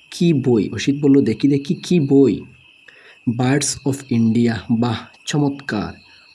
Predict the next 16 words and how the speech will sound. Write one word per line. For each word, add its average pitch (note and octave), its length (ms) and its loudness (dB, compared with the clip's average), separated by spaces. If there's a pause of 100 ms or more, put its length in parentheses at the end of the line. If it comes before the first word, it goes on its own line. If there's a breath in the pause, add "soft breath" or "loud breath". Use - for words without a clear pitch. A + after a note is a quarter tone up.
(120)
বই G#2 220 2
তো। A#2+ 320 -4 (580)
বইমেলা B2+ 520 2
থেকে D3+ 340 0
কিনলি C3+ 440 2
নাকি?" C#3 360 0 (680 soft breath)
এটা A#2 180 -6
কে D3 160 0
বলল? E3 340 2
অসিত C#3+ 360 0
বলল। F2+ 240 -6 (440)
তার B2+ 140 -2
বিপরীতে A#2+ 500 -2
কে C#3+ 160 0
রয়েছে C#3+ 240 2
দাঁড়িয়ে? C#3+ 320 2